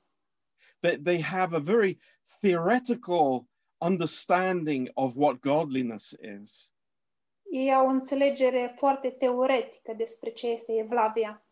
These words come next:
Speaker 1: But Paul is saying it is exceedingly practical.
Speaker 2: Dar ce spune Pavel este că evlavia este ceva foarte practic.
Speaker 1: A-, and it is it really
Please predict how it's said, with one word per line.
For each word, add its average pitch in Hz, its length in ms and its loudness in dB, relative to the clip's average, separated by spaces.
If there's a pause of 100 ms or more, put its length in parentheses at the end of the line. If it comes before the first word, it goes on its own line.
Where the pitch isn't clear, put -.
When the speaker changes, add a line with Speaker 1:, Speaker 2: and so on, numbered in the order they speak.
(480)
Speaker 1:
But 160 320 -2 (200)
Paul 233 340 2
is 160 100 0
saying 139 440 -2 (220)
it 160 160 0
is 160 300 -6 (100)
exceedingly 180 960 -2
practical. 131 840 -12 (880)
Speaker 2:
Dar 247 580 -2
ce - 120 -10
spune 269 300 -2
Pavel 269 460 2
este 254 280 -2
că 262 100 -8 (120)
evlavia 254 480 0
este 240 380 -8
ceva 247 280 -2
foarte 262 360 -2
practic. - 680 -4 (360)
Speaker 1:
A-, - 200 2
and 156 220 2
it 151 140 2
is 147 360 0 (260)
it 165 160 -4 (240)
really 190 680 0